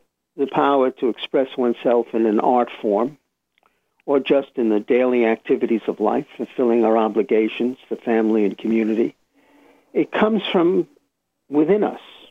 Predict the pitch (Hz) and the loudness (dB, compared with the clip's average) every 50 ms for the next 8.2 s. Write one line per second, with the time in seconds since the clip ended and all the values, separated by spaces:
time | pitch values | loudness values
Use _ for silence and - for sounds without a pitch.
0 | _ _ _ _ _ _ _ _ _ _ _ _ _ _ _ _ _ _ _ _ | _ _ _ _ _ _ _ _ _ _ _ _ _ _ _ _ _ _ _ _
1 | _ _ _ _ _ _ 262 185 139 135 135 131 - - 151 135 127 127 135 143 | _ _ _ _ _ _ -2 0 2 2 2 2 2 2 2 4 4 4 4 2
2 | 156 147 - 156 135 127 120 127 127 143 147 - - 143 113 - 131 117 - - | 2 2 2 0 0 2 2 2 2 0 0 -2 -6 -6 -4 -2 -2 -2 0 -2
3 | 120 117 - - 131 95 92 139 - - 262 214 160 180 170 - - 190 - - | -4 -4 -2 -2 0 2 2 0 0 -2 -2 -2 -2 -4 -2 0 -2 -2 0 0
4 | 170 156 139 131 123 117 - - 139 151 - _ _ _ _ _ _ _ _ _ | 0 2 2 2 0 0 -2 -2 -4 -4 -4 _ _ _ _ _ _ _ _ _
5 | _ - 131 135 131 113 123 120 - 127 120 120 120 - 135 - 127 117 - 139 | _ -6 0 0 0 0 0 -2 -2 0 2 2 2 0 -2 -4 -2 -2 0 -2
6 | 117 110 - 120 113 113 110 110 107 104 - - 131 143 147 165 190 170 143 143 | 0 0 0 0 2 2 2 2 0 -2 -2 -2 -2 -2 -2 -4 -4 -4 -4 -6
7 | 139 - 135 117 - - - 131 120 131 131 123 123 120 110 101 131 - - 110 | -6 -4 -6 -6 -4 -2 0 0 2 2 2 2 2 2 0 0 -2 -2 0 0
8 | 98 110 - - | 0 0 0 -4